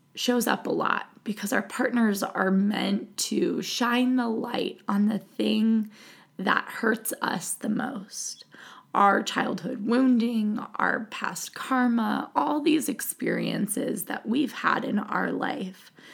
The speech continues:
that have been a habitual response. And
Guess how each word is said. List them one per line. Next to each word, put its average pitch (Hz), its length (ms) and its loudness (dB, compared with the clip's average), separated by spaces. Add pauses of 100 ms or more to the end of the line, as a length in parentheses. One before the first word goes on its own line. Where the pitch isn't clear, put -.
(420)
that 190 420 2 (760)
have - 300 -4
been - 180 0
a 208 80 2
habitual 208 1040 -2
response. - 920 -6 (1800)
And 190 480 0